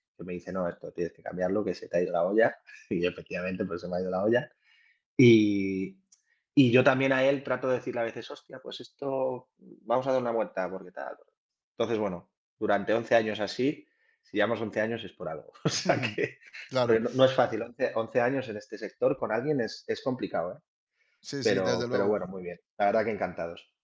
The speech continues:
Speaker 2: Y lo, y lo parte positiva también es que al llevar tanto tiempo trabajando juntos, eh, podéis pedir el uno del otro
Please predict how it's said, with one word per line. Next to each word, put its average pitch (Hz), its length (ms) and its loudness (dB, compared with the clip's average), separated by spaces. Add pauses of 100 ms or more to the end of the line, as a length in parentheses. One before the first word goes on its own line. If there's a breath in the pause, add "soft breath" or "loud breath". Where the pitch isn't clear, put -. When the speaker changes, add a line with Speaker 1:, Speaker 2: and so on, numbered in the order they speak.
(100)
Speaker 2:
Y 165 120 4
lo, 151 300 4
y 156 120 -6
lo 143 160 2
parte 165 280 -2
positiva 202 400 -2
también 185 480 0 (280)
es 151 140 -2
que - 80 2
al 185 80 6
llevar 170 220 4
tanto 180 200 -2
tiempo 180 320 -2
trabajando 165 480 2
juntos, 196 520 -2 (640 loud breath)
eh, 175 240 12 (120)
podéis 180 400 4
pedir 208 420 4 (320)
el 160 160 6
uno 240 200 6
del 196 140 4
otro 240 360 2